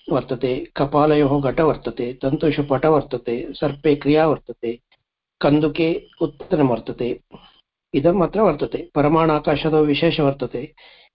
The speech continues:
इत्यादिभिः प्रतीतिभिः समवायसम्बन्धस्य यानि पञ्चयुगलानि तत्र पूर्वं पठितं, गुणगुणिनो अवयवाय-, अवयवो, जातिव्यक्ति, क्रिया, क्रियावन्तौ, विशेषनित्यद्रव्य,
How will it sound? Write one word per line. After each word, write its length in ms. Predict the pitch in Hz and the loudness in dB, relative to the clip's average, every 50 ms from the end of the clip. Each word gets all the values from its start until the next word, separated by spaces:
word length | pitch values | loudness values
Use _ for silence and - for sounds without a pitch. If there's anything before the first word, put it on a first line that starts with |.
| _ _ _ _ _ _ - | _ _ _ _ _ _ -6
इत्यादिभिः 640 | - 143 - - 190 165 170 170 175 165 175 165 - | -6 -4 -2 2 2 2 2 2 0 0 0 0 0
प्रतीतिभिः 800 | - 147 143 147 165 165 165 160 139 131 120 143 233 269 285 _ _ _ _ _ _ _ _ _ _ _ _ - | 0 -2 -2 0 -2 -2 -2 -2 -2 -2 -2 -4 -4 -4 -8 _ _ _ _ _ _ _ _ _ _ _ _ -2
समवायसम्बन्धस्य 1300 | - 170 160 175 180 190 190 196 196 175 - 170 156 160 165 160 156 156 156 143 - - - 175 165 156 | 0 2 4 4 4 4 4 2 2 0 0 -2 0 0 0 2 2 0 -2 -2 -4 -4 0 0 2 2
यानि 240 | 151 147 147 151 147 | 2 2 2 0 -2
पञ्चयुगलानि 960 | 143 151 143 147 143 165 147 143 139 143 139 139 135 135 135 135 - _ _ - | -2 -2 -4 -2 0 2 2 2 2 2 0 0 0 0 -2 -4 -6 _ _ -10
तत्र 480 | 156 143 - 117 120 120 117 117 - - - | -8 -6 -4 -2 -2 -2 -2 -4 -6 -6 -2
पूर्वं 240 | 147 139 135 139 | 0 2 2 2
पठितं, 280 | 139 135 135 143 139 131 | 2 0 -2 -2 -4 -4
गुणगुणिनो 880 | 123 127 156 - 151 - - 147 143 143 135 139 131 139 139 139 143 | -4 -6 -12 -12 -14 -8 -2 2 4 4 4 4 4 4 4 2 2
अवयवाय-, 800 | - - 151 139 139 139 143 139 135 131 135 135 131 135 135 131 - | 0 0 0 0 2 2 2 2 2 2 2 0 0 -2 -2 -4 -4
अवयवो, 640 | 147 147 139 135 135 135 139 135 139 135 135 147 156 - - - - - - _ _ - | 0 2 2 2 4 4 4 2 2 2 0 -2 -4 -10 -16 -20 -20 -20 -20 _ _ -2
जातिव्यक्ति, 960 | - 135 131 131 139 139 - 139 135 135 - - - 147 135 139 139 - - _ - - - | 0 2 2 2 2 2 2 2 2 0 -2 -4 -2 0 0 0 0 -4 -8 _ -16 -8 -2
क्रिया, 180 | 143 139 139 | 0 2 2
क्रियावन्तौ, 760 | 135 131 - 135 135 139 135 139 139 135 123 131 143 151 170 - - - - | 2 0 -2 0 2 2 4 2 0 -2 -2 -4 -4 -4 -4 -8 -12 -12 -12
विशेषनित्यद्रव्य, 1000 | 190 165 139 - 151 147 143 - 156 143 135 139 - 151 139 131 147 123 120 | -10 -6 -2 0 2 2 2 2 2 0 0 0 0 -2 0 0 0 -4 -4